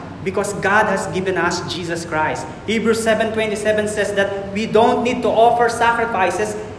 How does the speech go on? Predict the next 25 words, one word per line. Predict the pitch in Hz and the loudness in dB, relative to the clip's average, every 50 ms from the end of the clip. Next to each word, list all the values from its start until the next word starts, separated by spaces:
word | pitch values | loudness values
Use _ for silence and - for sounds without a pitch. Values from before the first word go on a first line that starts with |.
| - | -2
every | 220 240 269 262 285 277 | 2 4 4 4 4 2
day | 196 190 190 - - | 4 4 4 4 4
to | 180 | 4
atone | 175 180 - - 214 226 269 302 302 | 4 4 4 4 4 4 4 4 2
for | - 262 233 | 2 2 4
our | 214 190 190 190 190 180 | 4 4 4 4 4 2
sins | 190 - 156 147 147 - - - - - - - - - | 2 0 -2 -2 -2 -4 -6 -8 -10 -12 -14 -14 -10 -6
because | 170 202 - 214 208 208 208 160 - | -6 -4 0 0 0 0 0 -4 -4
Jesus | 214 254 247 - 220 202 - 180 | -4 -4 -2 -2 -2 -2 -2 -4
has | 185 180 - 151 | -6 -6 -6 -2
offered | 185 202 214 208 208 196 196 | 0 0 2 2 2 2 2
himself | 196 185 - - - 190 185 185 - | 0 -2 -2 -2 -2 -2 -2 -2 -2
to | 175 | -4
us | 156 175 180 180 - - 156 151 | -2 -2 0 0 0 -2 -2 -2
once | 175 185 202 202 208 | 0 0 0 0 -2
and | 196 180 - | -2 -4 -4
for | - 170 156 151 | -4 -4 -2 -2
all | 151 156 147 151 151 151 156 - | 0 0 -2 -2 -4 -6 -10 -8
so | - - 180 175 | -2 0 0 2
that | 175 175 175 | 2 0 0
our | 170 160 165 170 165 165 | -2 0 0 2 2 0
sins | 160 160 - - 160 143 135 135 135 - - - - - - - - - | -2 -2 -4 -2 -2 -2 -2 -4 -6 -8 -10 -12 -14 -14 -14 -14 -14 -12
have | 156 143 - | -10 -8 -6
been | - 160 170 156 139 131 127 - - - | -4 -2 0 0 -2 -2 -4 -8 -10 -10
forgiven. | 131 131 127 127 135 131 120 107 | -10 -10 -8 -8 -8 -8 -8 -10